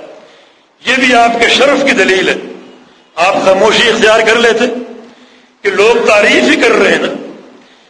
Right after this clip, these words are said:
کہ ایک مشہور شخصیت فوت ہوئی اور ایک مشہور شخصیت کا بیٹا فوت ہوا، تعریف ہی تو ہو رہی ہے، نمبر بڑھ رہے ہیں، آپ خاموش رہتے، لیکن نہیں، خاموش کیوں رہتے؟ یہ بات تو عقیدے کی تھی،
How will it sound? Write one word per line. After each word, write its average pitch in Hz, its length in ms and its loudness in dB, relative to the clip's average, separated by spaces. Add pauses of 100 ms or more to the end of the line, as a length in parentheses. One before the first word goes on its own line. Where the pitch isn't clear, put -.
(220)
کہ 220 40 -4
ایک 240 240 0
مشہور 254 380 2
شخصیت 254 560 0
فوت 214 260 2
ہوئی 185 180 0 (960)
اور - 100 -2
ایک 254 220 0
مشہور 226 360 2
شخصیت 240 520 0
کا 247 80 2
بیٹا 240 400 2
فوت 233 220 2
ہوا، 208 200 0 (960)
تعریف 226 440 2
ہی 311 80 2
تو 302 80 2
ہو 254 200 4
رہی 302 180 2
ہے، 208 120 -4 (640)
نمبر 254 340 0
بڑھ 294 300 2
رہے 208 100 0
ہیں، - 240 -4 (760)
آپ 254 100 2 (100)
خاموش 277 340 2
رہتے، 233 360 0 (800)
لیکن 208 360 -2
نہیں، 247 300 2
خاموش 220 360 4 (100)
کیوں 277 160 2
رہتے؟ 240 280 0 (840)
یہ 170 180 -6
بات 202 280 0
تو 247 140 4
عقیدے 285 420 2
کی 320 80 0
تھی، - 180 -4